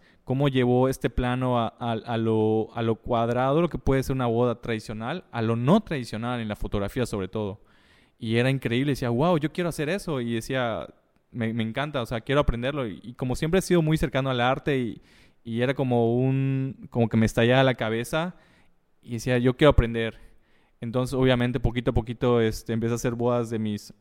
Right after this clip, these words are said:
de mis vecinos, de gente conocida, de amigos, de primos, am,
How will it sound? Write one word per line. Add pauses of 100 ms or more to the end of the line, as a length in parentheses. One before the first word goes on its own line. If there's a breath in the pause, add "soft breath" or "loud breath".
(100)
de
mis
vecinos,
de
gente
conocida,
de
amigos,
de
primos, (580 soft breath)
am,